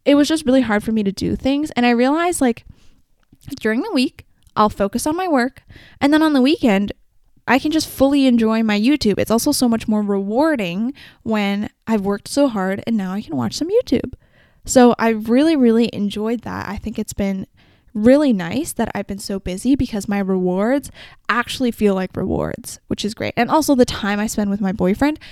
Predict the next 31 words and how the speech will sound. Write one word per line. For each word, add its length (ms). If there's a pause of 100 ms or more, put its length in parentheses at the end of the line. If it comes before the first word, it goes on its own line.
(360)
actually 440
feels 340
really 220
rewarding, 720
and 260
we 100
have 200
a 80
really 220
good 240
quality 320
time. 360 (540)
So 580
I 120
think 260 (140)
that's 340
been 140
really 180
good 260
because 480 (760)
I 40
have 220
very 300
clear 440
work 440
hours 460
and 200
very 260
clear 400
play 540
hours, 560